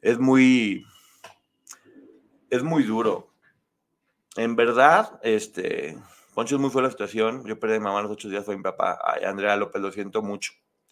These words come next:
Lo siento mucho, qué triste y qué fuerte. Así es, Charlie.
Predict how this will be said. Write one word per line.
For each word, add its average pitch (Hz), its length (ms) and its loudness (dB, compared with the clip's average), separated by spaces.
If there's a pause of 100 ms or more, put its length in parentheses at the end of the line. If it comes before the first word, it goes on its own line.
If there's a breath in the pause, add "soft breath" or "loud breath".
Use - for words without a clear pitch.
(680 soft breath)
Lo 107 80 -4
siento 117 300 0
mucho, 123 320 -2
qué 117 100 -4
triste 117 240 -8
y - 20 -12
qué 113 120 -6
fuerte. 113 540 0
Así 87 300 -8
es, 104 120 -4
Charlie. 110 460 -8